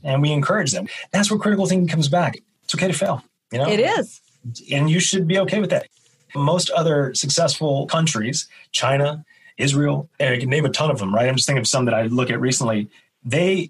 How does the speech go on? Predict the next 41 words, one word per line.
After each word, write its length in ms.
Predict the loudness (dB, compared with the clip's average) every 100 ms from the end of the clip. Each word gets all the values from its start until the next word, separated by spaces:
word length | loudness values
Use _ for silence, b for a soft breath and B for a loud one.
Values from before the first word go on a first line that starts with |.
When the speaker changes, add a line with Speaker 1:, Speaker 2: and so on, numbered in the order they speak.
| -4
Speaker 1:
judge 320 | 0 0 0
success 540 | -2 -2 0 2 0
around 420 | 0 0 2 0
how 120 | 0 0
many 120 | 0
times 220 | 0 0
they 100 | -2
failed 280 | -2 0 0
because 340 | -2 -2 -2 -2
the 80 | 0
number 220 | 0 0
of 60 |
times 300 | 0 -2 0
you 80 | -2
fail 520 | 0 2 2 2 0 -2
shows 300 | -2 0 0
the 60 | 0
number 160 | 0
of 80 | 0
times 240 | -2 0
you 80 | 0
have 80 | 0
tried, 500 | -4 -4 -2 -2 -4 -10 -20 _ _
right? 240 | -2 -2 -2 -10 _ _
Speaker 2:
Right. 320 | -8 -4 -4 -2
Speaker 1:
Elon 220 | 0 2
Musk 300 | 2 2 0
didn't 200 | -2 0
wake 220 | 0 0
up 160 | 0 -2
and 100 | -2
become 240 | -2 -2 -4
successful. 480 | -2 -2 -2 -2
He 120 | 0 0
still 260 | 2 0
fails 340 | 2 2 2 0
at 40 |
a 40 | 0
lot 140 | -2
of 80 | -2
things. 420 | -4 -4 -6 -8